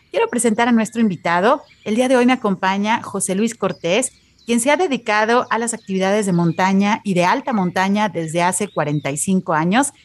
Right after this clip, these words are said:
Él ha recibido una medalla por su participación activa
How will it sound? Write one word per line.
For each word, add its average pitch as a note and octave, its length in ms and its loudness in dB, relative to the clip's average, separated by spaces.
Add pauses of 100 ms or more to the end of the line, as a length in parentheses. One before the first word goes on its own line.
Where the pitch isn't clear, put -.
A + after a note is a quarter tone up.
(220)
Él - 120 -2
ha D#4+ 60 4
recibido A#3+ 560 2
una A3+ 200 0
medalla G#3 460 0
por A3+ 220 -4
su A#3+ 140 -6
participación F3+ 720 -6
activa F#3 520 -2